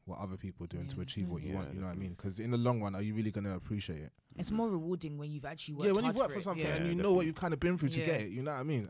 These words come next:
Speaker 1: And
Speaker 3: they
Speaker 1: you're
Speaker 3: say,
Speaker 1: not
Speaker 3: man.
Speaker 1: looking over your shoulder like, "Oh, this could get
Speaker 2: <laughs>
Speaker 1: taken away at any moment." You know what I mean? Like,
Speaker 3: Nah,
Speaker 1: honestly,
Speaker 3: for real.
Speaker 1: like,
Speaker 3: Easy come,
Speaker 1: reality.
Speaker 3: easy going, like,
Speaker 1: Yeah, yeah, for real.
Speaker 3: the sayings are true.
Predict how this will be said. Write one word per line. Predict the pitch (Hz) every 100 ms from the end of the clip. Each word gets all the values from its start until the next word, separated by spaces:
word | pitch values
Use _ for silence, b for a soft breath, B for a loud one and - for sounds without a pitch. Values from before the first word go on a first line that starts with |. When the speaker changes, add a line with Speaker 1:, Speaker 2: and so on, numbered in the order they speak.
| -
Speaker 1:
And | 131
Speaker 3:
they |
Speaker 1:
you're | 76
Speaker 3:
say, | 139
Speaker 1:
not | 170 139
Speaker 3:
man. |
Speaker 1:
looking | 170 160 135
over | 113
your | 113
shoulder | 110 113 104
like, | 98 -
"Oh, | 87 90 85 _ -
this | 101
could | 104
get | 90
Speaker 2:
<laughs> | 92 113
Speaker 1:
taken | 92
away | 98 104
at | 95
any | 113 113
moment." | 110 110 101
You | 123
know | 165
what | 180
I |
mean? | 196 156
Like, | 165
Speaker 3:
Nah, |
Speaker 1:
honestly, | 208 185 135
Speaker 3:
for | 123
real. | 110
Speaker 1:
like, | 107 - b
Speaker 3:
Easy | 104 101
come, | 135
Speaker 1:
reality. | 151 92
Speaker 3:
easy | 92 87
going, | 90 87
like, | 175
Speaker 1:
Yeah, | 202 196
yeah, | 175 185
for | 165 160
real. | 185 147 -
Speaker 3:
the | -
sayings | 87 80 73
are |
true. | 73 85